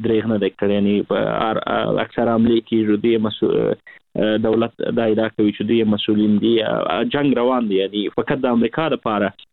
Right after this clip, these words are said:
آتش بس و. نو، ا، جنګ ډېر درېدلی هم نه دی. یعنې د افغانا-، افغانانو دپاره، ا، هغه، هغه کم د سولې فضا چې دوی توقع درلودل چې د دوحې د تفاهمنامې وروسته به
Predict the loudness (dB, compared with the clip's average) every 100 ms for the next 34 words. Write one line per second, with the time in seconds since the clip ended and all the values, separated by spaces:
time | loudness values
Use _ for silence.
0 | _ -4 -4 -4 -2 -2 -2 -6 -8 -14
1 | -10 -2 2 4 2 2 0 -4 -6 -4
2 | -2 0 0 0 0 0 0 0 -2 -4
3 | -4 -4 -2 -4 -2 -2 -2 -2 -2 0
4 | 0 0 0 -2 -2 -2 0 0 -2 -4
5 | -4 -2 -2 -2 0 0 -2 -4 -2 -2
6 | -2 -2 0 0 0 -2 -2 -4 -4 -4
7 | 0 0 0 -2 -2 0 0 0 0 0
8 | 0 2 2 2 0 -2 -2 2 2 2
9 | 2 0 -2 -2 -2